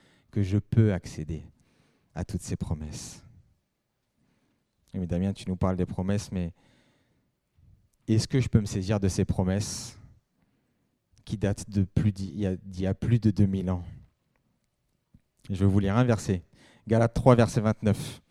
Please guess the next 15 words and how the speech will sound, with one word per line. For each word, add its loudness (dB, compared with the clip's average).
Si -4
vous 4
êtes 4
en 2
Christ, -2
alors 2
vous 4
êtes 2
la 2
descendance -2
d'Abraham, 0
héritier -6
selon -8
la -6
promesse. » -16